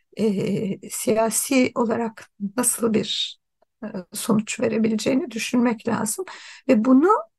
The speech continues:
aynı zamanda, e, çalışma hayatının dışında kalan, e,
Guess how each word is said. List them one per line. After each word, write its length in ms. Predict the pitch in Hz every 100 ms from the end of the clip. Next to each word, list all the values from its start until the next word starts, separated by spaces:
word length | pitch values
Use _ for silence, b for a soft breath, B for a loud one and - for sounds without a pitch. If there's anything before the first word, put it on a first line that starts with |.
| _
aynı 280 | 247 269 254
zamanda, 760 | 247 254 233 226 226 226 302 359 B B B B -
e, 580 | 240 220 240 233 233 262 - _ _ _ _ -
çalışma 440 | - 254 - 294
hayatının 540 | 285 247 226 - 233 226
dışında 500 | 208 - 214 208 214
kalan, 480 | - 220 202 208 220 - B B B B _ _ _ _ _ _ -
e, 600 | 254 240 226 226 240